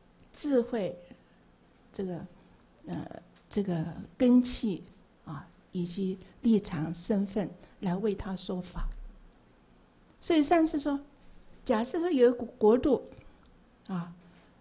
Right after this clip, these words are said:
有一个人或者有一类的众生，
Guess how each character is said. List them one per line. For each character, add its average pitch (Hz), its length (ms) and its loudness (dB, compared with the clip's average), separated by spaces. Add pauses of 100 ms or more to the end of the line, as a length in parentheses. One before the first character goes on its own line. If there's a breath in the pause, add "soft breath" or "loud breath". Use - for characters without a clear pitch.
(1300 soft breath)
有 208 160 4
一 233 160 2
个 285 160 4
人 190 400 0 (160)
或 247 80 -2
者 214 80 -2
有 185 220 -2
一 226 140 -2
类 277 180 4
的 196 80 0
众 214 260 0
生， 247 400 -4